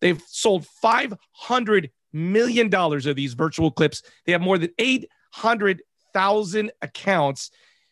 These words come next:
of these people buying these vir-, I met someone over the weekend at a party. I know, I was in some garage outside, and they'd, they've owned, like, five of 'em.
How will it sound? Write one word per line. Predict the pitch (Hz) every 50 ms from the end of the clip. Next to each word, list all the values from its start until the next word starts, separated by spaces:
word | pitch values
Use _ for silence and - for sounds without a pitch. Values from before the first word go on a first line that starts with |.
| _ _ _ _ -
of | 190 185 160
these | 151 180 165 -
people | - 190 214 214 202 196 175
buying | 147 151 170 170 175 175 165
these | 156 151 123
vir-, | 123 160 196 208
I | -
met | 208 226 302 - -
someone | - 247 240 226
over | 220 220 208 196
the | 190
weekend | 180 190 202 - - 175 160 147 143 143 - _ -
at | 156 156
a | -
party. | - - - - 202 180 147 131 131 147 - _
I | - 175 165
know, | 151 147
I |
was | 147 151 131
in | 151 147
some | - - 160 147 139
garage | 170 156 147 139 143 139 - -
outside, | 151 151 - - 170 160 143 131 120 _ _ _ _ _ _ -
and | 160 170 190
they'd, | 202 220 208 - _ _
they've | 185 208 233 247 277
owned, | 294 240 226 226 214 196
like, | 180 160 -
five | _ _ _ - 170 180 208 202 170
of | 147 110
'em. | 117 82